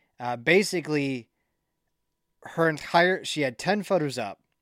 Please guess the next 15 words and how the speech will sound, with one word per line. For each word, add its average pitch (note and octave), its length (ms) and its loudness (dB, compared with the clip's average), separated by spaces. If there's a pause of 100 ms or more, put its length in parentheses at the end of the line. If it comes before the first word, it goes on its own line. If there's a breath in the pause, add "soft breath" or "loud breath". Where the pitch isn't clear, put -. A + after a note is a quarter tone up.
(760)
and C3 140 -4
of E3+ 180 4
the G#3+ 80 0
ten F3 300 -2
photos, A#2+ 440 -4
like, A#2 220 -8
eight D#3+ 220 6
of C#3+ 80 2
them C3 180 -2
were B2 100 -8
basically C3 520 -4
showing A#2+ 360 -8
off A2+ 220 -8
her A#2+ 140 -10
v-, G#2+ 220 -18